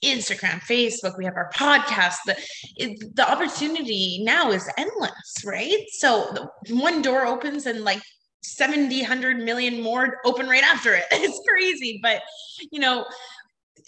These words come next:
I kinda wanted to dive into the topic, you know, Jill, the one about, you know,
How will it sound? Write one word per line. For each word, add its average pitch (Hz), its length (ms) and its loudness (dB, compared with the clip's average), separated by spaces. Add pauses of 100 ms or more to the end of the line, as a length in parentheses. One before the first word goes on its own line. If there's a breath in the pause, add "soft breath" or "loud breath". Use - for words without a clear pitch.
I - 40 2
kinda 294 160 -2
wanted 554 400 4
to 285 60 -6
dive 214 260 4
into 226 220 -8
the 208 100 0
topic, 180 520 0
you 190 80 -6
know, 175 160 -4
Jill, 170 440 0
the 185 120 -4
one 202 240 0
about, 175 460 -2
you 180 100 -6
know, 160 280 -8